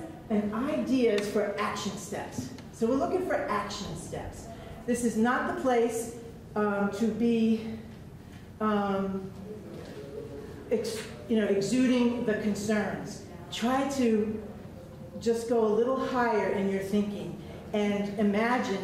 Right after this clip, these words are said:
and brainstorm and think, if things were going wonderfully in health and wellness in the short term in our community, what would we be seeing?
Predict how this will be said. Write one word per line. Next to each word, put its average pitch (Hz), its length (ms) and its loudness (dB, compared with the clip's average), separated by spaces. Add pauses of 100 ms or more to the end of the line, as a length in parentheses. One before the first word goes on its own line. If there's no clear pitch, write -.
and 190 240 -6
brainstorm 226 560 0 (220)
and 190 140 -4 (100)
think, 226 300 2 (420)
if 392 380 0 (100)
things 320 400 2
were 247 360 2
going 233 560 0 (600)
wonderfully 202 800 0 (420)
in 214 200 4
health 208 320 4
and 196 160 0
wellness 180 500 0 (320)
in 202 180 0
the 180 80 -2
short 285 440 0
term 202 320 2
in 190 140 -2
our 233 200 2
community, 262 680 2 (1040)
what 233 360 2
would 247 200 2
we 214 200 2
be 202 140 0
seeing? - 420 -6